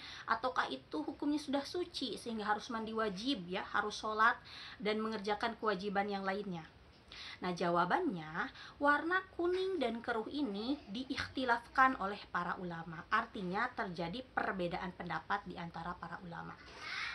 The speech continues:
Bahkan kalau di kitab Majmu itu perbedaan pendapatnya sampai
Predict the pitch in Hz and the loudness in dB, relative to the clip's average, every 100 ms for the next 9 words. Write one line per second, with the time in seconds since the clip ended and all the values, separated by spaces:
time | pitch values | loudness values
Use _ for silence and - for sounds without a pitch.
0 | - 277 285 - - 392 415 247 233 233 | 10 10 10 8 8 8 12 12 12 8
1 | 233 262 - 226 196 208 285 320 190 202 | 4 -4 4 4 6 2 2 2 0 0
2 | 285 311 403 - 233 208 196 220 220 226 | -2 -2 0 4 4 4 2 2 0 0
3 | 208 208 208 294 - 240 208 208 277 | 2 2 2 0 -2 -6 -6 0 0